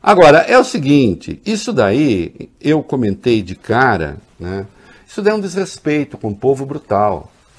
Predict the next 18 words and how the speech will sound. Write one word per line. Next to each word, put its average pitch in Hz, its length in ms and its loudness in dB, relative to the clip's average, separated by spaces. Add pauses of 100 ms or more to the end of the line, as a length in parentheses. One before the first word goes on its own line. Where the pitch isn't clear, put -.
(1000)
Foi 170 180 -2
o 170 40 -2
primeiro 160 300 -4
comentário 131 420 -4
que 131 60 -10
eu 113 40 -10
fiz 113 140 -12
no 117 100 -8
Twitter 135 340 -6
de 135 100 -12
cara. 107 400 -6 (220)
É 226 80 -6
um 226 40 -4
desrespeito 196 460 -2
brutal 170 400 -2
com 139 120 -6
o 113 60 -8
povo. 104 440 -4